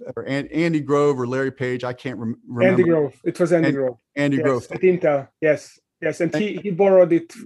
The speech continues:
Speaker 2: Peter Drucker, who came up with the management by objectives, and he refined
Speaker 1: Yes.
Speaker 2: it to objectives and key results. So, so it's, it's, it's great. I just want to reflect on some of the things you said. So,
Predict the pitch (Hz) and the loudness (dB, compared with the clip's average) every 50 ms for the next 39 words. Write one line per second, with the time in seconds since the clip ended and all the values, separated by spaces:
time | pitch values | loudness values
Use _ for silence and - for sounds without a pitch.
0 | - - - 175 160 165 139 135 156 156 151 - - 139 127 120 - _ _ _ | -16 -8 -6 -4 -4 -4 -2 0 0 0 0 -2 -4 -6 -6 -6 -10 _ _ _
1 | _ _ - - - 147 143 - - _ - 160 151 147 139 139 - 151 135 131 | _ _ -18 -12 -10 -10 -10 -10 -12 _ -6 -4 -4 -4 -4 -4 -8 -12 -10 -8
2 | 143 139 139 135 - - _ _ _ _ _ _ _ - 185 160 160 156 156 147 | -6 -6 -6 -6 -10 -12 _ _ _ _ _ _ _ -14 -6 -4 -2 -2 -2 -2
3 | - 151 143 135 135 139 143 135 127 - 156 143 135 - - - 139 131 127 143 | -2 -4 -2 0 0 0 0 -2 -6 -4 -2 -4 -4 -4 -8 -14 -14 -12 -12 -14
4 | 131 - - 151 139 147 123 127 131 131 139 139 135 139 - - - 131 123 - | -14 -8 -8 -6 -6 -6 -4 -2 -2 -2 -2 -2 -4 -8 -12 -14 -16 -16 -14 -8
5 | 143 139 135 127 - 147 131 - - - 139 131 117 - - 135 131 131 127 127 | -6 -6 -6 -4 -6 -8 -10 -10 -12 -12 -12 -12 -12 -10 -10 -8 -8 -8 -8 -6
6 | 131 123 117 113 - - _ _ _ _ _ _ - - - - 196 185 - - | -6 -6 -6 -8 -12 -18 _ _ _ _ _ _ -20 -12 -4 -2 -2 -2 -2 -2
7 | - 202 190 165 - - - - 214 180 - - 214 208 196 - 196 180 214 220 | 0 0 0 0 -2 -12 -14 -10 -8 -8 -8 -6 -10 -8 -8 -8 -4 2 2 2
8 | 202 180 - 180 180 214 208 208 214 208 202 196 190 185 185 - - 180 180 175 | 2 2 0 -2 0 0 0 0 0 0 0 0 -2 -4 -4 -2 0 0 0 0
9 | - 185 165 - 190 180 170 165 - 180 170 170 - - 175 165 - - - 160 | -4 -12 -12 -8 -8 -8 -8 -8 -8 -8 -8 -8 -8 -6 -6 -6 -6 -2 0 2
10 | 156 160 170 165 165 - - 160 151 151 151 147 147 | 4 4 2 0 -4 -4 0 2 4 4 2 0 -2